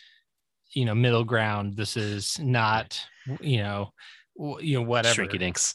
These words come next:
Speaker 1: Shrinky Dinks. But this is, of course, it's not. No, but just, like, the, the shredding and the, and the riffage is just, like, you're like, "Oh, fuck yeah." Like, I can, I can just, for me, this is, like,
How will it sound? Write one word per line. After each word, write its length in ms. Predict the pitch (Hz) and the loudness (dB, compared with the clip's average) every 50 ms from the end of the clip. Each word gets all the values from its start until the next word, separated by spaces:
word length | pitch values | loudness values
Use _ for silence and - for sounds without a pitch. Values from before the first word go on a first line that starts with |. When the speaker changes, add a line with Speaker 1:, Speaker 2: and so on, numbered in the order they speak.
| - - | -6 -10
Speaker 1:
Shrinky 340 | - - 165 143 117 120 120 | -2 2 2 4 4 2 0
Dinks. 240 | 110 107 98 95 - | 0 -2 -4 -6 -4
But 160 | - 123 110 | -4 -4 -2
this 180 | 127 117 - 139 | -2 -2 0 0
is, 260 | 120 113 101 - - - _ _ - | -2 -2 -2 -6 -10 -14 _ _ -12
of 100 | 139 - | -2 4
course, 240 | - 285 - - - | 4 4 6 4 2
it's 160 | 117 - 131 | -2 -2 -2
not. 220 | 113 101 110 117 | -4 -4 -2 0
No, 300 | 147 170 151 110 98 98 - _ _ _ _ _ | 2 2 2 2 0 -4 -10 _ _ _ _ _
but 240 | 151 143 139 135 - - _ _ _ _ _ _ _ _ _ _ _ _ _ _ _ _ _ _ - | 4 4 4 4 2 -2 _ _ _ _ _ _ _ _ _ _ _ _ _ _ _ _ _ _ -6
just, 260 | 175 - 226 220 - - | -2 0 2 2 4 4
like, 140 | 226 220 - | 4 4 4
the, 160 | 240 208 - - | 4 4 4 4
the 80 | - 208 | 4 4
shredding 580 | - - - 202 202 226 240 233 220 208 202 196 | 6 6 8 8 8 8 8 8 6 6 6 4
and 140 | 190 190 185 | 4 6 6
the, 220 | 185 175 170 170 - | 6 6 6 4 4
and 120 | 175 175 | 4 4
the 80 | 170 160 | 4 4
riffage 600 | 143 147 175 196 196 - 247 226 220 202 165 165 | 4 4 4 4 4 4 2 2 2 2 0 -2
is 140 | 170 - - | -2 -2 0
just, 220 | - 175 - - | 2 2 4 6
like, 240 | 170 156 143 - - | 6 4 4 4 2
you're 120 | 170 156 | 2 2
like, 160 | 147 147 147 - - | 2 0 -2 0 2
"Oh, 120 | 175 120 - - | 2 2 0 0
fuck 160 | - 285 294 - | 0 0 2 2
yeah." 200 | 175 139 110 113 - _ - - - - | 2 2 2 0 -4 _ -18 -20 0 2
Like, 180 | 190 190 185 - | 2 2 4 4
I 120 | 180 190 196 | 2 2 4
can, 240 | - 262 247 214 - - | 4 4 4 2 4 4
I 120 | 170 208 208 | 4 4 4
can 200 | - 269 254 202 | 4 2 2 4
just, 320 | 208 226 208 - - - _ _ _ _ _ _ _ _ _ | 4 4 4 4 2 -2 _ _ _ _ _ _ _ _ _
for 160 | - 196 196 | 0 2 4
me, 240 | 196 226 247 254 226 | 4 6 6 6 6
this 200 | 175 160 - - | 6 4 2 2
is, 220 | 180 170 156 - | 0 -2 -2 0
like, 240 | 160 147 135 - - | 0 -2 -2 -2 -2